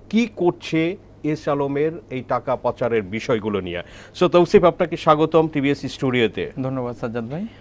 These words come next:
Speaker 1: এই যে আপনি যে রিপোর্টটি করেছেন যে সিআইডি তদন্ত শুরু করছে, তো এটা আসলে, আহ, সিআইডি এখানে কি করবে? তারা আসলে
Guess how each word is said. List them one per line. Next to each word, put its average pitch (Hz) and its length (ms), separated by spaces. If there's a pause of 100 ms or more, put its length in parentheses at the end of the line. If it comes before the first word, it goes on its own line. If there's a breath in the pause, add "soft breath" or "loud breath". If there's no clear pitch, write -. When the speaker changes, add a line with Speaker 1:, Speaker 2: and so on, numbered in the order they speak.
(120)
Speaker 1:
এই 180 100
যে 196 280
আপনি 147 220
যে 160 120
রিপোর্টটি 156 380
করেছেন 139 560
যে 110 140
সিআইডি 127 500
তদন্ত 123 640 (120)
শুরু 139 260
করছে, 107 540 (1080 loud breath)
তো 147 80
এটা 156 160
আসলে, 175 480 (120)
আহ, 135 420 (380)
সিআইডি 196 380
এখানে 185 300 (120)
কি 233 160
করবে? 95 540
তারা 113 160
আসলে 123 340